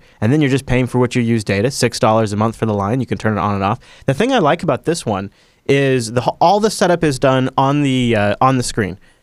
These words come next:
You don't have to go into a web browser. You don't have to, like, go to the, you know, one ninety-two dot one sixty-eight one dot one and enter in their crappy password. It's all done through the U I on,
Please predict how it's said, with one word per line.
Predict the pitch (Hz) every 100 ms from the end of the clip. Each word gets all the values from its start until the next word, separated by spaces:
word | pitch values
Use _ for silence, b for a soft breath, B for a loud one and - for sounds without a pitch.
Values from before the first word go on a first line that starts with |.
| b
You | - 120
don't | 151
have | 156 156 147
to |
go | 139 139
into | 131
a | 113
web | 117 123
browser. | 123 123 120 127
You | 127 123
don't | 127
have | 123
to, |
like, | 117 104
go | 120
to | 117
the, | 107 101 104
you |
know, | 104
one | 110 117
ninety-two | 110 120
dot | 113
one | 107
sixty-eight | 113 104 110
one | 95 107 117
dot | 113 113
one | 101 101
and | 107
enter | 117 123
in | 120
their | 113
crappy | - 120 123
password. | - 101 98 104 101 - B B
It's | 135 156
all | 160 175
done | 165 151 147 -
through | - 151 147
the | 131
U | 131 135
I | 120 123
on, | 120 117 117